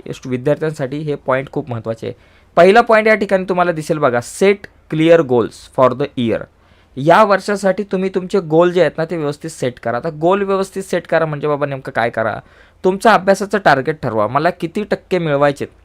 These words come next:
हे कुठंतरी चिटकवून ठेवा. एका मोठ्या कागदावर लिहा, मला सत्तर टक्के पडायचेत, पाडायचेत, ऐंशी टक्के पाडायचेत, की बाबा पंच्याण्णव टक्के पाडायचे. तुमचं जे टार्गेट आहे ते क्लिअर ठेवा आणि ते एका कागदावर लिहा ए फोर साईजच्या मोठ्या आणि ते सत्तर टक्के मोठ्या अक्षरात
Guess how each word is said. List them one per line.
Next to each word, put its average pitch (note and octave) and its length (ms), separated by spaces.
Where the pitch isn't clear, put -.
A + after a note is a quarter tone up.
हे F3+ 80
कुठंतरी F3+ 360
चिटकवून F3 460
ठेवा. A#2+ 240
एका D#3 180
मोठ्या D#3 280
कागदावर D#3 420
लिहा, C#3 260
मला B2 200
सत्तर - 340
टक्के C3+ 280
पडायचेत, A#2+ 420
पाडायचेत, A#2+ 400
ऐंशी A#2+ 280
टक्के C3 240
पाडायचेत, A#2 440
की A#2 60
बाबा A2+ 200
पंच्याण्णव B2+ 460
टक्के C3 260
पाडायचे. A2+ 360
तुमचं G3 340
जे A3 100
टार्गेट C#3 420
आहे D#3 100
ते G#3 40
क्लिअर A3 420
ठेवा A#2+ 320
आणि D3 180
ते G3 80
एका G3 160
कागदावर E3+ 520
लिहा C#3+ 260
ए C3+ 220
फोर C3 120
साईजच्या A#2 420
मोठ्या A#2 320
आणि D3 240
ते G3+ 80
सत्तर G3 380
टक्के G#3 280
मोठ्या F3+ 320
अक्षरात F3 340